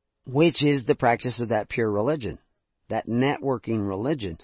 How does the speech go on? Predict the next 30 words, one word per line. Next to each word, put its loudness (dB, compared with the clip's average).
you 0
know, 0
where 0
we -2
come 2
together 0
in 0
these -4
social -4
networks, -6
fathers 2
come 0
together -4
in -4
the -6
social -6
networks -8
and -2
help -2
each -6
other -4
out. -6
That's -2
what 2
we -4
should 4
be 2
doing, -6
but -4
we're 0